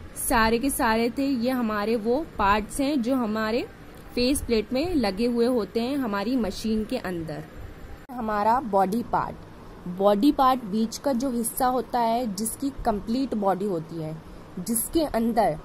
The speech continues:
सबसे पहले आता है bobbin winder। लंबा सा होता है जिससे हम हमारी bobbin को चढ़ाते हैं ताकि bobbin के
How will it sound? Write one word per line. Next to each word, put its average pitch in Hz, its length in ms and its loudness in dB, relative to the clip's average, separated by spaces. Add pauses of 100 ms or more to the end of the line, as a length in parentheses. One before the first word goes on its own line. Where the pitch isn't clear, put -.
(300)
सबसे - 440 2
पहले 262 360 4
आता 240 280 4
है 269 140 2
bobbin 208 500 2
winder। 170 540 -2 (540)
लंबा 226 440 4
सा 262 160 2
होता 233 260 2
है 233 400 2
जिससे 226 380 -2
हम 254 340 -2
हमारी 208 360 0
bobbin 208 380 -2
को 285 120 -2
चढ़ाते 208 520 0
हैं 262 200 -4
ताकि 233 340 -2
bobbin 202 480 -2
के 294 240 -4